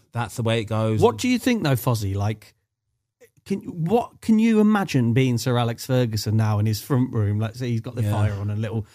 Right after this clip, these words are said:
Speaker 2: glass of something nice. He must be
Speaker 1: Yeah,
Speaker 2: spewing.
Speaker 1: yeah.
Speaker 2: What you, what you know? You,
Speaker 1: I,
Speaker 2: you
Speaker 1: yeah,
Speaker 2: played under
Speaker 1: I th-,
Speaker 2: him.
Speaker 1: I think, uh, do you know what? I would honestly think that probably Cristiano. Uh, sorry,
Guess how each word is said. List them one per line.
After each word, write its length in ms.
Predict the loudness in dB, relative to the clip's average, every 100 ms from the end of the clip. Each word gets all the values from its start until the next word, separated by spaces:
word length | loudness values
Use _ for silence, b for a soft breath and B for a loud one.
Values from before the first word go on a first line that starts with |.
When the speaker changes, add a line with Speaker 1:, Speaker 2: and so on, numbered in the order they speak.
| b
Speaker 2:
glass 260 | -4 -4 -2
of 80 | -4
something 320 | 0 0 0
nice. 440 | -2 -4 -8 -10 -14 _ _ _ -2
He 160 | 2
must 380 | 4 2 0 -8
be 260 | -14 -14 -14 _ _ _ _
Speaker 1:
Yeah, 420 | -6 -2 0 2
Speaker 2:
spewing. 400 | 6 6 4 -2 -4
Speaker 1:
yeah. 180 | 0
Speaker 2:
What 180 | 0 0
you, 100 | -2
what 160 | 0 0
you 120 | 2
know? 180 | 2 2
You, 240 | 0 0
Speaker 1:
I, 100 | 2
Speaker 2:
you 100 | 0 2
Speaker 1:
yeah, 280 | 4 6
Speaker 2:
played 220 | 6 4 4
under 140 | 4
Speaker 1:
I 60 | 4
th-, 100 | 2
Speaker 2:
him. 60 |
Speaker 1:
I 40 | 0
think, 300 | 0 -2 -4
uh, 80 | -2
do 100 | 2
you 40 |
know 160 | 2 4
what? 180 | 2
I 240 | 2 2 2
would 180 | 2 0
honestly 320 | 0 -2 -4
think 380 | -2 -2 -4 -2
that 300 | -4 -4 -4
probably 420 | 0 0 0 -2
Cristiano. 500 | -2 -4 0 -2 2
Uh, 140 | 2
sorry, 320 | 2 4 2